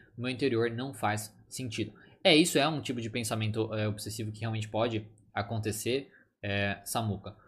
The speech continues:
O importante é que é isso mesmo, sabe? Pensamentos obsessivos são pensamentos obsessivos. Eles são, é, são ideias, né? São pensamentos, não são fatos, tá certo? Então, trabalhe, é, com isso nesse processo, tá? Eu diria pra você buscar uma ajuda profissional também,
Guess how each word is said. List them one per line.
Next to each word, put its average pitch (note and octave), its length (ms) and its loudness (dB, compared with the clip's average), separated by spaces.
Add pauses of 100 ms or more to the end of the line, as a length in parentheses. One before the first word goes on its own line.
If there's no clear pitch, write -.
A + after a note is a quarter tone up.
(180)
O C#3 40 -6
importante D3+ 460 4
é D#3+ 40 2
que D#3+ 220 4
é D3 120 4
isso D3+ 180 0
mesmo, C3 180 2
sabe? A2 200 0
Pensamentos C3+ 380 -2
obsessivos C#3 360 -2
são D3 140 -4
pensamentos C3+ 460 -4
obsessivos. B2+ 720 -4 (120)
Eles G2 220 -6
são, A2 320 -4
é, G2+ 380 -6 (180)
são D3 140 -6
ideias, D3 540 6
né? F2+ 180 -6
São A#2 140 -8
pensamentos, C3 680 -2
não A2 140 -2
são B2+ 220 -4
fatos, - 720 0
tá - 80 -8
certo? A#2 320 -2 (400)
Então, A#2+ 280 -4 (280)
trabalhe, B2+ 680 6
é, G#2 520 0
com C#3+ 80 -6
isso C#3+ 260 -4
nesse D3+ 380 0
processo, - 640 -4 (120)
tá? - 200 -8
Eu A#2+ 200 0
diria B2 280 0
pra B2+ 100 -4
você A2+ 160 -4
buscar A2 320 0
uma A2 140 0
ajuda A2 380 -2
profissional A2+ 760 -4
também, G2+ 340 -8